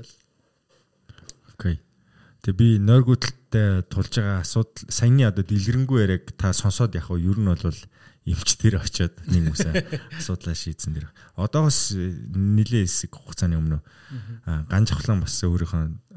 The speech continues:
Speaker 2: асуудлыг ярьсан, нойр, нойр гүйтэлтэй
Speaker 1: Мгм.
Speaker 2: тэмцэжсэн тухайгаар ярьжсэн. Тэгээд яг хөө тэр яриа гарсны дараа нийтлэг нийгэмдэр айгүй их байгаа тухай ярьжсэн л та.
Speaker 1: Мгм.
Speaker 2: Тэгээд, а, хүмүүс одоо ч гэсэн яг бүрэн гүйцэд нэг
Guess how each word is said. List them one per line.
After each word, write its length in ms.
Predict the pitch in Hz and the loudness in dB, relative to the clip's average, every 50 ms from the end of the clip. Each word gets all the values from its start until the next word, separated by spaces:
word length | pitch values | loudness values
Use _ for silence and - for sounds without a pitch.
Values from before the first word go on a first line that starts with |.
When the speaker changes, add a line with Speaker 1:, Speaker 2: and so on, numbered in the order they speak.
| - - | -20 -18
Speaker 2:
асуудлыг 480 | - - - - 90 90 - - 90 80 80 | -14 -12 -8 -8 -8 -8 -8 -10 -10 -10 -8
ярьсан, 240 | - - - 82 80 | -8 -8 -8 -6 -4
нойр, 180 | 80 82 80 78 78 78 | -2 -2 0 0 -2 -4
нойр 260 | - 82 87 87 82 85 | -4 -2 0 0 0 0
гүйтэлтэй 440 | 85 80 - - - - - 78 78 76 | 0 -4 -4 -8 -14 -10 -8 -6 -4 -4
Speaker 1:
Мгм. 180 | - 127 107 107 | -4 -4 -4 -4
Speaker 2:
тэмцэжсэн 480 | - - - - - - 85 - 80 | -6 -6 -6 -10 -10 -10 -8 -8 -8
тухайгаар 320 | 73 - - 80 76 76 73 | -8 -8 -10 -8 -8 -8 -10
ярьжсэн. 280 | - - - - - - | -10 -12 -14 -16 -14 -12
Тэгээд 220 | - 78 78 - - - _ _ _ - - - - _ _ _ _ _ _ | -12 -12 -12 -12 -16 -20 _ _ _ -20 -20 -20 -20 _ _ _ _ _ _
яг 100 | - 85 80 | -10 -10 -10
хөө 100 | 80 - | -10 -8
тэр 180 | - - 98 98 98 90 85 80 | -4 -4 -4 -2 -2 -4 -4 -6
яриа 320 | 80 82 85 85 90 92 | -6 -6 -4 -4 -4 -6
гарсны 320 | 82 - - - - 90 85 78 | -6 -8 -14 -10 -8 -8 -8 -6
дараа 320 | 80 80 78 80 78 78 - _ _ _ _ _ - | -8 -10 -10 -12 -12 -14 -18 _ _ _ _ _ -4
нийтлэг 560 | 95 95 98 95 - - - - 90 - - - | -2 0 0 -2 -2 -8 -12 -12 -12 -12 -10 -10
нийгэмдэр 460 | 80 82 82 80 85 85 78 87 80 80 82 | -8 -8 -6 -6 -6 -6 -6 -6 -6 -6 -6
айгүй 160 | 78 87 90 | -4 -4 -6
их 140 | 80 - - | -6 -6 -8
байгаа 300 | - 85 80 78 76 76 - | -6 -6 -6 -6 -8 -10 -10
тухай 300 | - - - 78 76 76 | -12 -12 -12 -12 -12 -12
ярьжсэн 400 | 73 - - - - - 76 - | -14 -14 -12 -10 -10 -10 -12 -12
л 80 | - 127 | -10 -8
та. 100 | 123 110 101 | -8 -6 -6
Speaker 1:
Мгм. 160 | 123 120 120 - _ _ _ _ _ _ _ _ | -8 -10 -12 -16 _ _ _ _ _ _ _ _
Speaker 2:
Тэгээд, 280 | - 82 90 101 95 - 98 | -10 -6 -4 -4 -4 -2 -4
а, 240 | 92 87 85 82 80 76 67 - - - - | -2 -2 -2 -4 -6 -6 -8 -10 -14 -8 -4
хүмүүс 480 | 98 98 104 113 110 - - - - - | 0 0 2 2 2 0 -2 -4 -6 -10
одоо 300 | - - - - 123 123 | -8 -8 -4 0 0 0
ч 160 | - - - | 0 0 -2
гэсэн 280 | - - 104 87 82 80 - _ _ _ _ - - | 0 0 2 0 0 -4 -8 _ _ _ _ -12 -12
яг 80 | 80 - - | -12 -6 0
бүрэн 240 | 101 104 107 113 107 | 0 2 2 2 2
гүйцэд 400 | 92 87 85 - - - - 80 | 2 0 0 -2 -4 -8 -8 -10
нэг 80 | 78 | -10